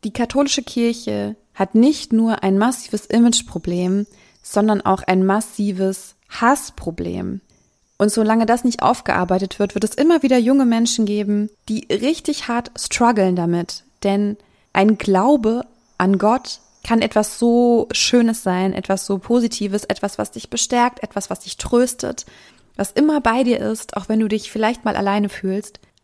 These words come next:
Aber zu wissen, dass dieser Gott mich gerade strafend anschaut und mich vielleicht nicht mehr liebt oder weniger liebt,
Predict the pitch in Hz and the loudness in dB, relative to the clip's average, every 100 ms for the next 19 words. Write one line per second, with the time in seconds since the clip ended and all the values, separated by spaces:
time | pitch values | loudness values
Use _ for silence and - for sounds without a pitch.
0 | _ _ _ _ - 196 196 202 - 208 | _ _ _ _ -4 -2 0 0 -2 -2
1 | 220 294 226 196 190 185 - 185 180 175 | -2 0 0 0 -2 -4 -6 -4 -2 0
2 | 208 233 - 202 - - 185 - - 269 | 0 0 -2 -4 -4 -8 -6 -8 0 0
3 | 294 277 - 247 220 208 - 220 247 - | 0 -2 -2 -2 -4 -6 -6 -8 -8 -4
4 | 269 302 339 - 320 - - 214 220 240 | 0 0 -2 -2 -2 -2 -4 -2 0 -2
5 | - 220 220 240 269 202 190 196 226 226 | -2 0 2 2 2 2 -2 -2 -6 -8